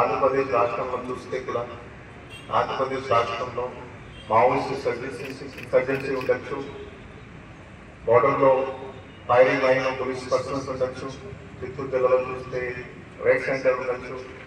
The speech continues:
మరియు రాయలసీమ జిల్లా, రాయలసీమ ఏరియాలో చూస్తే ఫ్యాక్షనిజం ఉండొచ్చు. గత ఒక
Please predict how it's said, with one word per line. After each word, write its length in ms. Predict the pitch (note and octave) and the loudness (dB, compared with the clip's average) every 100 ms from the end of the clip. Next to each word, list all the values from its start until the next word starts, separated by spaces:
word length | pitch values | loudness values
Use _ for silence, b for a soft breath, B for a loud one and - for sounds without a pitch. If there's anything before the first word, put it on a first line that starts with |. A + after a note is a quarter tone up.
| - - - - | -18 -18 -18 -2
మరియు 200 | A#2 A#2 | 2 4
రాయలసీమ 460 | A#2+ C3 - C3 B2 | 6 4 2 -2 -2
జిల్లా, 180 | B2 A#2+ A#2 A#2 | 0 0 0 2
రాయలసీమ 360 | A#2+ B2+ B2+ B2 | 2 0 -2 -2
ఏరియాలో 280 | A#2+ A#2+ A#2+ A#2+ | -2 -4 -6 -10
చూస్తే 240 | - C3+ - | -8 -10 -6
ఫ్యాక్షనిజం 460 | A2+ A2+ A#2 A2 G#2 | -6 -4 -4 -2 -4
ఉండొచ్చు. 300 | G#2 G2 - - - - - - - - - - - - A#2+ | -6 -8 -12 -16 -18 -18 -20 -20 -20 -20 -20 -20 -18 -4 0
గత 140 | B2+ C3+ | 6 6
ఒక 100 | B2+ | 6